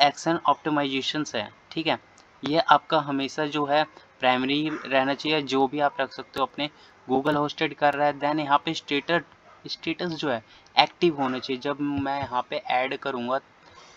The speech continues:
then यहाँ पे जब मैं click करूँगा तो यहाँ पे जो status होगा वो active होगा। जैसे यहाँ पे no recent conversion है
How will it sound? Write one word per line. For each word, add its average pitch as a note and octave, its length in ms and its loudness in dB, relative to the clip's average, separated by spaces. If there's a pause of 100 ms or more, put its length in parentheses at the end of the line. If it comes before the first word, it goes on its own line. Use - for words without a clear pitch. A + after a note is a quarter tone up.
then C#3+ 160 4
यहाँ C3+ 260 2
पे C#3 100 0
जब C3+ 140 -2
मैं C#3 180 -2
click C3 260 -8
करूँगा C3 320 -6
तो D#3 140 -8
यहाँ C3 280 -2
पे C#3+ 120 -4
जो D3 160 -6
status C#3+ 480 -8
होगा C#3+ 160 -2
वो D3+ 140 2
active B2+ 340 -2
होगा। G#2+ 200 -8 (380)
जैसे B2 260 -2
यहाँ C#3 220 2
पे D#3+ 80 -2
no D3 260 0
recent D3 400 -6
conversion C#3+ 460 -2
है D#3+ 120 -2